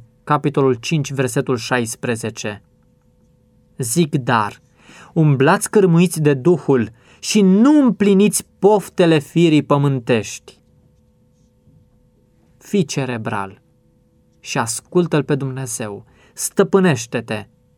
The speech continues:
atunci când nu e cazul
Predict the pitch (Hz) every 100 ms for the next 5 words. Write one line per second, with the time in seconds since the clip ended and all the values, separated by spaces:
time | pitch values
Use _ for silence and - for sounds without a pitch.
0 | _ _ _ - - 156 151 139 - 143
1 | 131 113 _ - _ _ _ _ _ _
2 | 160 156 180 147 117 - 127 110 - 101